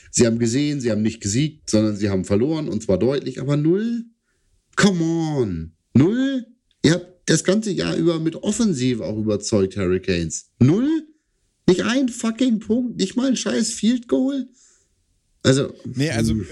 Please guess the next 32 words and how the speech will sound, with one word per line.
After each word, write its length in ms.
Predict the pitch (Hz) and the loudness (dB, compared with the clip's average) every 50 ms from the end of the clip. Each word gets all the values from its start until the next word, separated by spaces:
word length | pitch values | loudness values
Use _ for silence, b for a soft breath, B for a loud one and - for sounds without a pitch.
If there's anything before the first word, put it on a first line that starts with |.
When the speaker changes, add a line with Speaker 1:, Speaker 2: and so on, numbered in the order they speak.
| 151 135 | -8 -6
Speaker 2:
wirklich, 300 | 143 175 - 170 151 - | -6 -6 -4 -4 -6 -4
da-, 80 | - - | -4 -4
wir 80 | 151 | -4
haben 80 | 143 143 | -2 -2
ja, 160 | 151 156 156 - | -2 0 0 2
Speaker 1:
Schade. 380 | 110 110 107 107 107 101 - | 2 2 2 0 0 -2 -2
Speaker 2:
wir 80 | - - | -4 -6
haben 100 | 165 170 | -10 -10
ja 80 | 165 | -8
letzte 340 | 151 156 175 - - - 160 | -6 -4 -4 -2 -2 -4 -4
Woche 220 | 156 160 156 - 147 | -4 -6 -6 -6 -8
gesagt 400 | 147 131 135 139 147 160 - - | -6 -4 -4 -4 -4 -4 -6 -6
und 220 | 147 147 143 135 | -4 -4 -4 -4
ich 120 | 135 - | -4 -4
hab's 200 | 143 139 131 - | -4 -4 -4 -4
noch 80 | 143 143 | -4 -4
mal 160 | 143 143 139 | -4 -4 -6
zu 140 | - - 131 | -6 -4 -2
ein 40 | 117 | 0
paar 160 | - 135 110 | -2 0 -2
anderen 240 | 95 127 147 143 143 | -4 -6 -6 -6 -6
Leuten 260 | 139 135 131 131 135 | -6 -6 -6 -8 -8
gesagt, 300 | 127 117 120 123 - - | -8 -4 -4 -4 -2 -2
die 80 | 98 120 | -4 -4
haben 160 | 117 127 139 | -4 -4 -6
nichts 300 | 156 151 - - - - | -8 -8 -8 -8 -8 -6
zu 100 | 139 135 | -6 -6
verlieren, 540 | - 131 123 127 135 151 151 147 139 131 - | -6 -6 -6 -6 -4 -6 -4 -6 -6 -8 -6
Dead 260 | 123 123 127 127 - | -6 -6 -6 -6 -6
Man, 340 | 127 123 127 131 131 127 123 | -6 -6 -6 -6 -6 -8 -8
äh, 340 | 101 113 120 117 113 113 113 b b b b b b - | -8 -6 -6 -6 -6 -6 -8 b b b b b b -6
Walking. 580 | 113 117 131 143 151 - 151 143 143 143 135 | -4 -2 -2 -4 -4 -4 -6 -6 -6 -6 -10